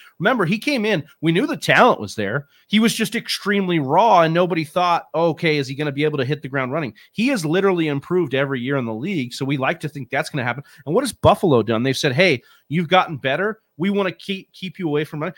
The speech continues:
We're gonna go get more weapons for you. We're gonna continue to pour weapons in. We're gonna go trade for Stefon Diggs. We got Emmanuel Sanders the year we did that. Now they're doing some more things this offseason, and they got in Duke Johnson, too, to help the running game." I think it's all trending in the right direction to where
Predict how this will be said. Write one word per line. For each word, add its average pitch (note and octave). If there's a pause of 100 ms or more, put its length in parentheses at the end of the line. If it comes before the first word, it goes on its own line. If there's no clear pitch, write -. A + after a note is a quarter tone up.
(140)
We're G#3
gonna C4
go A3
get E3
more C#3+
weapons C3
for A2
you. F#2
We're C3
gonna F3+
continue E3+
to D3+
pour D#3
weapons C3
in. A#2+
We're G#2+
gonna B2+
go C#3
trade C#3
for E3+
Stefon E3+
Diggs. C3+ (260)
We A#2
got A#2+
Emmanuel D#3+
Sanders D#3
the C#3+
year D3
we C#3+
did C#3
that. B2+ (240)
Now B2
they're D3
doing D#3+
some F3
more D#3+
things D3+
this C#3+
offseason, C3
and A#2+
they A2+
got B2
in C#3+
Duke C#3
Johnson, C3+
too, D#3
to C#3+
help B2+
the A#2
running C3
game." E3 (280)
I C3
think G3
it's G#3
all D#3 (100)
trending C#3
in B2
the A#2+
right A#2
direction A2
to B2
where A#2